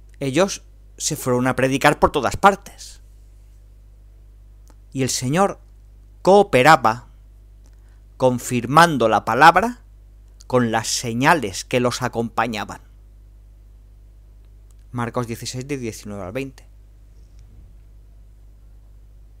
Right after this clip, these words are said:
Y los sacó hasta cerca de Betania, y levantando sus manos, los bendijo.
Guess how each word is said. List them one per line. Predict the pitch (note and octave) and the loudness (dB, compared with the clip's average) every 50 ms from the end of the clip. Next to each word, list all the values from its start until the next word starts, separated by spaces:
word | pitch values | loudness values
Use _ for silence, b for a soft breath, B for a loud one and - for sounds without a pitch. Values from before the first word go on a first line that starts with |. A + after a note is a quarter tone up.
| - - - - - - - - - - - - - - - - - - - - - - - - - - - - - - - - - - - - - - | -20 -20 -20 -20 -20 -20 -20 -20 -20 -20 -20 -20 -20 -20 -20 -20 -20 -20 -20 -20 -20 -20 -20 -20 -20 -20 -20 -20 -20 -20 -20 -20 -20 -20 -20 -20 -20 -10
Y | - C#3 C3 | -6 -4 0
los | B2 C3+ B2+ - - | 0 0 0 0 -6
sacó | - C3 B2 - - D#3 E3 E3+ D#3+ D#3+ D3+ C#3+ - - - - - - - - - - - - - | -6 -8 -8 0 2 4 6 6 6 4 2 -2 -10 -18 -20 -20 -20 -20 -20 -20 -20 -20 -20 -8 2
hasta | - D3+ - - - D3 | 2 2 2 2 -2 -2
cerca | C3 - D#3 D3+ D3 - D3 D3 | 0 2 2 2 4 4 4 4
de | C#3 C#3+ | 6 6
Betania, | C#3 C#3 C3+ D3+ D3+ E3 F3 F3 G3 A3 A3+ G#3 - - - - - - - - - - - - - - - - - - - - - - - - - - - - - - - - - - - | 4 4 6 6 4 4 4 0 -10 -10 -12 -14 -18 -20 -20 -20 -20 -20 -20 -20 -20 -20 -20 -20 -20 -20 -20 -20 -20 -20 -20 -20 -20 -20 -20 -20 -20 -20 -20 -20 -20 -20 -20 -20 -20 -8 -4
y | D3+ | -2
levantando | D3+ C3+ C3 C3+ C3 B2 - D#3 E3+ F#3 F3+ F3+ D#3+ | 0 4 4 2 2 4 4 4 4 4 4 0 2
sus | E3+ E3+ D3+ C#3+ | 2 -2 -2 2
manos, | D#3 F3+ G#3 G#3 F#3+ F3 D3+ C#3 B2+ - - - - - - - - - - - - - - | 8 8 8 8 8 2 -6 -8 -12 -18 -20 -20 -20 -20 -20 -20 -20 -20 -20 -20 -20 -10 -2
los | C3+ C3+ B2 A#2 | 0 0 0 2
bendijo. | B2+ C3 A#2+ A#2 A2+ D3+ D3+ - - - - - | 0 0 0 0 -4 -4 -6 -6 -12 -18 -20 -20